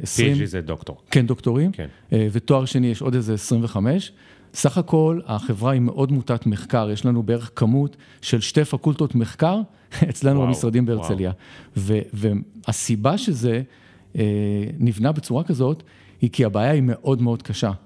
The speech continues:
Speaker 2: כן.
Speaker 1: אנחנו, אה, משתמשים בכל מיני, אה, פורמולציות של חומרים,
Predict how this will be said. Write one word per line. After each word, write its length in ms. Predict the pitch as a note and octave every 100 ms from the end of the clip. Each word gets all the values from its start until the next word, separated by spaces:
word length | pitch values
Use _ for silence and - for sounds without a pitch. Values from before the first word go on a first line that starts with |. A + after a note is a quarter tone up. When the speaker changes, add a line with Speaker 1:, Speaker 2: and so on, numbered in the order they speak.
| _ -
Speaker 2:
כן. 180 | - D2 -
Speaker 1:
אנחנו, 520 | A2+ D#3 E3+ D#3+ D#3+ - -
אה, 40 | A2+ A2+ A2 G#2+
משתמשים 920 | G#2+ A2+ - A2+ A2+ D#3 D3 C#3 A2+
בכל 500 | G#2 G#2+ - - D3
מיני, 480 | C#3+ C#3+ C3 B2+ A#2+ D#3+
אה, 200 | G#2+ G2 F#2+ -
פורמולציות 760 | B2 A#2 A2 A2 - C3+ E3+ - _ - -
של 180 | - A#2
חומרים, 560 | - A2+ G#2+ A2 C3+